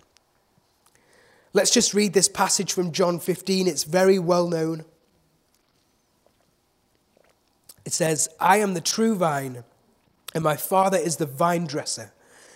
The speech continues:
Every branch in me that does not bear fruit, he takes away. Every branch that does bear fruit, he prunes, that it may bear more fruit.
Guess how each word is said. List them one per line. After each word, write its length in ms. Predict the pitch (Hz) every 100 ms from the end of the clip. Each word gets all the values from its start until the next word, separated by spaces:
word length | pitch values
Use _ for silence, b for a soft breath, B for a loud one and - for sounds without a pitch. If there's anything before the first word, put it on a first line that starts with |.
| b -
Every 280 | 196 196
branch 480 | 185 156 190 208 -
in 220 | - 170
me 160 | 170 190
that 200 | 165 135
does 240 | 180 147
not 300 | 170 196 -
bear 180 | 160 147
fruit, 380 | - 156 156 -
he 120 | 160
takes 380 | - 180 170 -
away. 460 | - 160 165 113 - _ b b b b -
Every 280 | 180 165 175
branch 380 | 180 185 160
that 240 | 165 139 -
does 200 | 202 208
bear 220 | 170 135
fruit, 460 | - 156 160 - - b b
he 160 | - 170
prunes, 580 | - 208 226 147 123 -
that 120 | 160
it 100 | 151
may 160 | 175
bear 300 | 165 175 170
more 340 | 165 180 240 220
fruit. 520 | - 123 - -